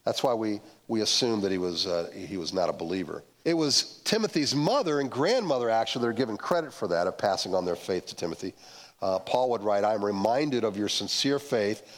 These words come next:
a faith that dwelt first in your grandmother Lois and in your mother Eunice, and now I am sure dwells in you as well." Uh, Timothy was not circumcised, even though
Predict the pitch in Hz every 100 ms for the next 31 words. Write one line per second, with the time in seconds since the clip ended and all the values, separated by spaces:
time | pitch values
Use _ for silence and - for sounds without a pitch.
0 | - - 110 - 139 139 - 123 107 127
1 | 117 - 143 147 - - 127 120 107 117
2 | 139 147 131 120 113 120 147 214 233 -
3 | - - - - 143 147 147 147 143 147
4 | 143 147 - 120 120 156 185 123 - 120
5 | 120 123 117 107 - 113 107 - - -
6 | - 117 104 117 117 117 113 110 - 110
7 | 107 98 98 92 87 82 80 - _ _
8 | 92 85 87 104 92 67 - - - _
9 | - _ 113 113 - 170 160 - 180 185
10 | 151 151 139 143 147 160 - - - -
11 | 311 320 175 - 156 113 76 55 - -
12 | - - - - - 127 139 156 131 123
13 | 123 135